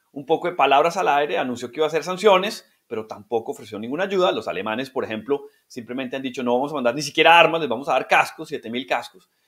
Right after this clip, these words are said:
Entonces, el compromiso en este momento del mundo con Ucrania es flojo y, sin duda, eso es lo que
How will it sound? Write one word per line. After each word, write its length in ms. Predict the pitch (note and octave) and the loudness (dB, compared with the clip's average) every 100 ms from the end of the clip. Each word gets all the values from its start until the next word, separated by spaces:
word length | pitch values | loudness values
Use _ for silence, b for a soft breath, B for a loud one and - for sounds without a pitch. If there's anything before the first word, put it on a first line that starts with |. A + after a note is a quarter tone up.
| _ _ _ _ | _ _ _ _
Entonces, 260 | - D3 G3+ | -10 -2 0
el 60 | |
compromiso 920 | G#3 E3+ - C#3 C3+ F#3 G#3 A3 - - | 0 -2 0 -2 0 -4 -4 -6 -8 -8
en 180 | D3 | -6
este 220 | C#3+ C#3+ - | -6 -8 -10
momento 440 | D#3 C3 B2 D3+ | -8 -6 -6 -4
del 160 | C#3+ B2 | -4 -4
mundo 440 | D#3+ F3 E3 A#3+ | -6 -8 -10 -12
con 160 | - D3 | -12 -14
Ucrania 520 | A3 A#2 G#2+ D3 - | -14 -14 -12 -10 -12
es 240 | - - - | -16 -18 -18
flojo 760 | - G#3 A#3 G#3 D#3 D#3+ C4 _ _ _ _ _ _ | 4 10 12 10 6 -4 -6 _ _ _ _ _ _
y, 200 | C#3+ D#3+ | -6 -6
sin 220 | D#3+ B2+ | -6 -10
duda, 300 | B2 C3+ D#3+ | -2 2 2
eso 260 | - - C3 | 0 -10 -10
es 40 | |
lo 120 | C#3+ | -10
que 340 | C#3+ C3 - | -8 -10 -10